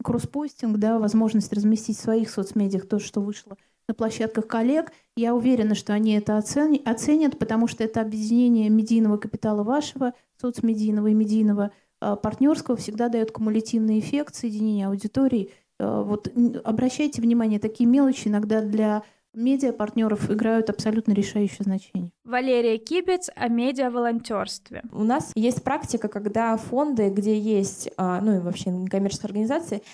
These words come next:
Speaker 3: где есть журналисты, а, пресс-секретари или руководители отдела по, там, пиару, а, сами обладают определенными навыками написания текстов.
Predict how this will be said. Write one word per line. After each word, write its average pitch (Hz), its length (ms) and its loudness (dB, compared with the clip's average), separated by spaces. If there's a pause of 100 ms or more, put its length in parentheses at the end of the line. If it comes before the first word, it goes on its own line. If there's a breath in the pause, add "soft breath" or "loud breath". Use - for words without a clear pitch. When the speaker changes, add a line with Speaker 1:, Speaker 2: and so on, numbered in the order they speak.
(160 loud breath)
Speaker 3:
где 226 280 0
есть 226 540 -2
журналисты, 226 800 -2
а, 190 320 0
пресс-секретари 214 840 -2
или 190 380 2
руководители 202 680 -2
отдела 185 500 0
по, 175 640 0
там, 220 160 -14
пиару, 240 480 0 (360 loud breath)
а, 202 260 0
сами 285 360 0
обладают 220 400 2
определенными 208 560 2
навыками 254 540 2
написания 240 600 0
текстов. 208 500 -4